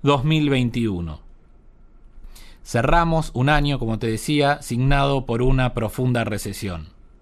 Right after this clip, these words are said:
¿Continuará el año que viene o habrá rebote? La inflación bajó respecto del año pasado. Cerrará dos mil veinte menor a dos, a dos mil diecinueve. Pero hubo factores que la contuvieron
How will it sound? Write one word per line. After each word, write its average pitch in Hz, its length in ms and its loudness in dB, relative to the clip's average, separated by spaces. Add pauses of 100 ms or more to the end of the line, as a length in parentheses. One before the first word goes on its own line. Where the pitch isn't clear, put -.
(260)
¿Continuará 139 540 2
el 190 80 2
año 165 240 0
que 120 120 -4
viene 190 280 0
o 127 140 0
habrá 123 260 2
rebote? 101 640 -4 (640)
La 131 80 -2
inflación 190 800 0 (120)
bajó 135 520 0
respecto 117 520 -4
del 113 120 -2
año 110 200 -2
pasado. 98 420 -6
Cerrará 127 480 0
dos 123 160 -2
mil 120 200 -4
veinte 127 500 -4 (420)
menor 127 420 0
a 120 180 2
dos, 117 220 -2 (180)
a 117 160 -2
dos 117 140 0
mil 131 140 0
diecinueve. 110 760 -2 (340)
Pero 120 220 2
hubo 156 180 6
factores 160 600 2
que 147 100 0
la 127 120 0
contuvieron 131 840 0